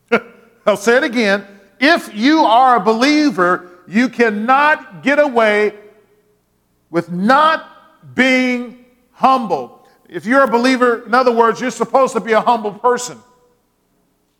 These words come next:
We have, uh, dealt with this idea, this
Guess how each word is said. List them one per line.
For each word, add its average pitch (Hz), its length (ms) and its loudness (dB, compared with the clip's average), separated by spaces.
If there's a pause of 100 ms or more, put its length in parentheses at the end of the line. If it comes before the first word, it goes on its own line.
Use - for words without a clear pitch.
(800)
We 185 140 -6
have, 190 360 0 (100)
uh, 175 80 -2
dealt 262 340 0
with 202 200 -2
this - 640 -6
idea, 202 840 0
this 180 320 -20